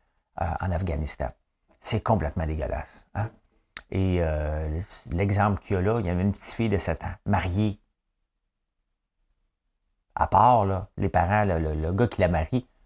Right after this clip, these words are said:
donne trois mille six cents euros à ses parents, il l'amène chez eux. Hey, là, il faut qu'elle apprenne à faire du thé.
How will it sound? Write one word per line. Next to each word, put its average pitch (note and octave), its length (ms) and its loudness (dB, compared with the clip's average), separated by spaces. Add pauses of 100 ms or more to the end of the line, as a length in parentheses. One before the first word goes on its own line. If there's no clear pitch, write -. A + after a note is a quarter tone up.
(100)
donne G2+ 180 2
trois G2 220 -2
mille G2+ 140 2
six - 180 -2
cents F#2+ 200 0
euros F2 280 2
à - 20 0
ses D#2+ 140 -4
parents, G2+ 400 0
il G2 140 -4
l'amène E2+ 260 0
chez E2 320 -4
eux. B2 180 0 (480)
Hey, F#2+ 280 -2
là, D#2+ 80 -8 (720)
il G#2+ 60 4
faut - 100 -4
qu'elle E2+ 180 4
apprenne F2+ 280 2
à E2+ 60 2
faire F#2+ 200 0
du F2 160 -2
thé. G#2 400 0